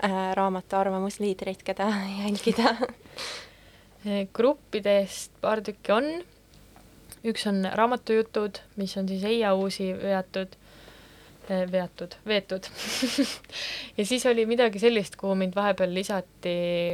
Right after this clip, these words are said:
Speaker 2: mis mind ei kõnetanud, siis ma lahkusin, ma ei mäleta kahjuks ka, mis selle grupi nimi oli. Aga samas seal toimis nagu see, et inimesed, äh, siis, äh,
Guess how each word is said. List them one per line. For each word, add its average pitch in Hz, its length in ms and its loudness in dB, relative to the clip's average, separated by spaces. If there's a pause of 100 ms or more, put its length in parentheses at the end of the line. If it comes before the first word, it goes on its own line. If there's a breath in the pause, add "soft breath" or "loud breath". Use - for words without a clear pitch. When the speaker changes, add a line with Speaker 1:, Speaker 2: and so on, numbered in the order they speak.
(540)
Speaker 2:
mis 185 200 -6 (180)
mind 190 220 -2
ei 190 80 -6
kõnetanud, 247 520 0
siis 190 140 -10
ma 220 100 4
lahkusin, 196 400 -2
ma 185 80 2
ei 190 60 0
mäleta 202 400 2
kahjuks 185 320 -6
ka, 190 100 -6
mis 190 160 -6
selle 196 120 -6
grupi 220 300 -2
nimi 196 300 0
oli. 175 160 0 (1160 loud breath)
Aga 196 200 2
samas 247 280 4
seal 196 220 0
toimis 214 380 0
nagu 196 200 -6
see, 226 220 4
et 190 220 -4
inimesed, 185 400 0 (200)
äh, 175 280 2
siis, 185 220 -4 (280)
äh, 180 400 0